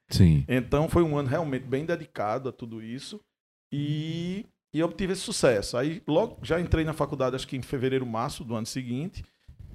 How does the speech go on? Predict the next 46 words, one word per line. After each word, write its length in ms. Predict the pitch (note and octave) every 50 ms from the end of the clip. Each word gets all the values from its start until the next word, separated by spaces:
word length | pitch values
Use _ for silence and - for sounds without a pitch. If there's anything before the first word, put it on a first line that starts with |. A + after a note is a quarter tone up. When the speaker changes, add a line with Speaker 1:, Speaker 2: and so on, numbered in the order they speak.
| -
Speaker 2:
e 420 | - D3 D3+ D#3 D#3 D#3 D#3+ E3 E3+
já 140 | - E3 E3
comecei 300 | - E3+ D#3+ D3+ - D3+
a 40 | C#3+
pensar 260 | D#3 D3+ D3 - D3+
em 40 | D#3
negócio, 520 | D#3+ C#3 - - - A2+ A2+ - - - -
né? 80 | - - - - D3+ C#3+
<laughs> 680 | - - - C3+ - - - F#3+ - - - _ - - - - - - - - - - _ _ _ _ - - - - - - - - - -
E 440 | C3+ C#3 C#3+ D3+ D#3 D#3 E3 E3 D#3+
eu 80 | E3 D#3+
tinha 320 | D#3+ - - - E3+ E3
feito 280 | - D#3+ D#3+ D#3 D#3+ D#3
uma 80 | D3
viagem 540 | C3+ C#3 C#3+ B2+ A#2+ B2+ C3 B2 A#2+ B2+ B2
em 20 |
janeiro 640 | B2 A2 C3+ B2 A#2+ A#2+ C3+ D3 D#3+ D#3+ C#3+ A#2+ G#2
pro 240 | - - C3+ C3 B2
Rock 260 | A2+ C3+ D3 - F3
in 40 | D3+
Rio, 320 | A#2+ C3 C3+ B2+ B2 A#2
né? 200 | A#2 B2 C3+ C#3
Acho 120 | C3+ - -
que 60 | G2
foi 80 | F2+ E2+
o 20 |
Speaker 1:
Hum. 40 | E2
Speaker 2:
primeiro 280 | D#2 D2 D2 - C3 A#2+
Rock 200 | B2+ B2 - A#2
in 40 | G#2+
Rio, 140 | G2+ A#2+ A#2
foi 200 | - - G#2+ G#2
em 40 | F#2+
oitenta 300 | G2 - A#2+ G2+ G2 F#2+
e 40 |
nove, 220 | G2 G#2+ G#2+ G#2+ G#2+
no, 540 | F#2+ F#2 F#2 F#2+ G2 G#2+ G#2+ A2 A#2+ B2+ - _ -
oitenta 300 | A#2 A#2+ - F#3 F3+ F#3+
e 40 |
seis, 320 | - - - C3 A#2 A2 G#2
né? 80 | A#2
Acho 100 | C3 B2+
que 60 | - D3+
era 80 | C#3+
o 40 | C#3
segundo. 480 | - - D3 - C3 B2+ A#2+ A2+ A2